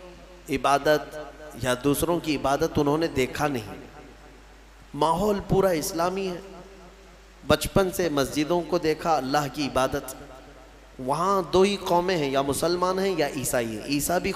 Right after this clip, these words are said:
ईसाई भी जो है खुदा की इबादत करते हैं। ये और बात है कि वो ईसा अलैहिस्सलाम और हज़रत बीबी मरियम को शरीक करते हैं, लेकिन वो भी खुदा को मानते हैं।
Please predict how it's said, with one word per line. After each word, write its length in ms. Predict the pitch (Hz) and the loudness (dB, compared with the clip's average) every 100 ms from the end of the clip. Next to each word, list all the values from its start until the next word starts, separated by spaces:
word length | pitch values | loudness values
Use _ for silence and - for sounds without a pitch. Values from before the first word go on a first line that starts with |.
| - | -4
ईसाई 420 | 147 139 165 190 214 | -4 0 2 2 0
भी 120 | 220 | 2
जो 140 | 196 | 4
है 80 | 190 | 4
खुदा 300 | 185 160 165 | 4 2 2
की 180 | 160 196 | 2 -2
इबादत 380 | 185 190 202 - | -2 -2 -2 -2
करते 260 | 185 - 175 | -2 -2 -10
हैं। 220 | 147 - - - 139 | -10 -14 -18 -12 0
ये 60 | |
और 180 | 139 160 | 2 2
बात 300 | 165 175 170 | 2 0 0
है 80 | 180 | -2
कि 120 | 180 | 0
वो 260 | 170 175 - - - - - - - | 2 2 0 -10 -14 -16 -18 -12 -4
ईसा 280 | 143 170 170 | -2 2 2
अलैहिस्सलाम 560 | 160 156 156 160 165 | 2 0 0 2 2
और 80 | 156 | 2
हज़रत 360 | 139 143 151 143 | 2 2 0 0
बीबी 260 | 135 147 | 0 2
मरियम 360 | 147 139 151 165 | 2 2 2 2
को 140 | 165 | 0
शरीक 420 | 151 131 151 196 | 2 2 0 0
करते 300 | - 147 - | 0 0 0
हैं, 80 | 143 | -2
लेकिन 280 | 143 147 180 | 0 0 2
वो 160 | 170 185 | 4 4
भी 100 | 233 | 4
खुदा 300 | - 208 208 | 4 4 4
को 160 | 214 | 4
मानते 360 | 196 151 117 113 | 4 2 -2 -6
हैं। 260 | 98 - | -8 -14